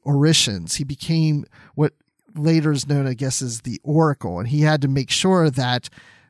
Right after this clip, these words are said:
because they traveled themselves back into this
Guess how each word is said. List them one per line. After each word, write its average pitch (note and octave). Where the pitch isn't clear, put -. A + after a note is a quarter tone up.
because E3+
they E3
traveled C3
themselves C#3
back C3
into B2+
this A#2+